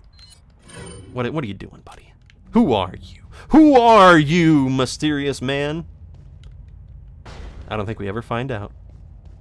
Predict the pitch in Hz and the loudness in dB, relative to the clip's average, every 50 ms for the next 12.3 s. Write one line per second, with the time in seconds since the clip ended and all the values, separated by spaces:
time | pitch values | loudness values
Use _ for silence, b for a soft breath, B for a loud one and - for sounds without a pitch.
0 | - - - - - - - - - - - - - 120 127 170 269 - - _ | -20 -20 -20 -20 -20 -20 -20 -20 -20 -20 -20 -20 -16 -14 -12 -12 -12 -16 -20 _
1 | - - - - - - - - - - - - - - - - - - - 107 | -20 -20 -20 -20 -20 -20 -20 -20 -20 -20 -20 -20 -20 -20 -20 -20 -20 -20 -20 -20
2 | - - - - - - - - - - - - - B B B B B - - | -20 -20 -20 -20 -20 -20 -20 -20 -20 -20 -20 -20 -20 B B B B B -12 -6
3 | 139 127 101 87 87 - - - - - - - - - - - - - - - | -6 -4 -4 -6 -8 -12 -20 -20 -20 -20 -20 -20 -20 -20 -20 -20 -20 -20 -20 -20
4 | - - - - - - 113 104 101 98 - - 123 143 175 180 - 147 - - | -20 -20 -20 -16 -10 -8 -6 -6 -6 -6 -6 -6 -4 -4 -4 -4 -4 -6 -6 -6
5 | - 120 123 123 127 110 107 101 - 110 107 - 110 101 107 101 101 92 113 110 | -10 -10 -6 -6 -4 -6 -6 -8 -8 -10 -10 -10 -10 -8 -6 -6 -6 -6 -6 -8
6 | 107 - - 120 107 101 98 101 - 107 107 110 107 - - 127 - - 107 107 | -8 -6 -6 -8 -6 -6 -8 -10 -10 -10 -10 -10 -10 -10 -12 -12 -10 -8 -8 -8
7 | 101 - - 101 101 98 - - 113 107 - 104 101 - - _ 117 104 117 113 | -8 -8 -10 -10 -12 -12 -10 -8 -8 -8 -8 -10 -14 -16 -20 _ -12 -8 -8 -6
8 | 107 104 101 104 107 107 104 101 101 101 101 98 107 110 104 101 107 - - - | -6 -6 -6 -6 -6 -6 -6 -6 -8 -10 -10 -10 -10 -10 -8 -8 -8 -10 -8 -8
9 | 123 147 - - - - b b b b b b b b b b b - 107 110 | -8 -8 -8 -12 -18 -18 b b b b b b b b b b b -12 -10 -8
10 | 110 101 98 101 117 120 120 117 117 117 117 113 113 110 117 120 110 110 120 117 | -8 -8 -6 -4 -2 -2 0 0 -2 -2 -2 -4 -4 -6 -10 -12 -10 -8 -8 -6
11 | 117 113 110 110 107 110 107 107 107 110 107 104 104 104 107 120 131 117 127 127 | -6 -6 -6 -6 -6 -6 -6 -6 -6 -6 -4 -4 -6 -6 -8 -10 -12 -10 -8 -6
12 | 120 113 113 113 117 120 | -4 -4 -4 -6 -8 -10